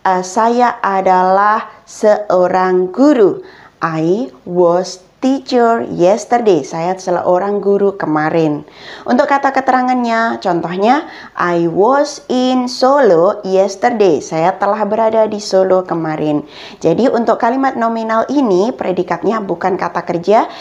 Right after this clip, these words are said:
bisa berupa kata sifat, kata benda, atau kata keterangan.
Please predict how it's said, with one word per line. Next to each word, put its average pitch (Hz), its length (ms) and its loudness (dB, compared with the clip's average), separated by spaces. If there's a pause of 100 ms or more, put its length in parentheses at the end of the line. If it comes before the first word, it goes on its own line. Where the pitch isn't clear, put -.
(160)
bisa 233 320 -2
berupa 233 480 0
kata 233 320 -6
sifat, 175 640 -4
kata 180 240 -2
benda, 165 560 0
atau 160 480 -2
kata 156 400 -8
keterangan. 147 720 -8